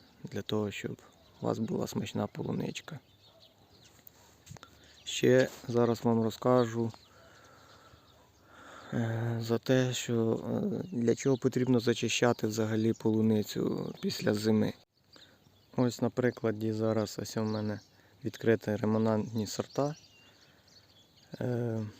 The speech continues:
зараз вам покажу. Пізніше с-, скажу, які в мене тут сорта. Тут в мене їх багатенько. Але на прикладі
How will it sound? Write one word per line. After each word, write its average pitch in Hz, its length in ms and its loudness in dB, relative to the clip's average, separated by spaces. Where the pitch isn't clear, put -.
зараз 110 380 0
вам 110 140 -2
покажу. 98 560 -6
Пізніше 113 420 -4
с-, - 160 -10
скажу, 160 340 -2
які 156 200 -6
в 151 40 -2
мене 143 480 -4
тут - 140 -16
сорта. 131 440 -6
Тут - 80 -16
в - 40 -2
мене 107 300 0
їх 104 340 -6
багатенько. 135 800 -2
Але 123 300 2
на 123 140 4
прикладі 113 640 -2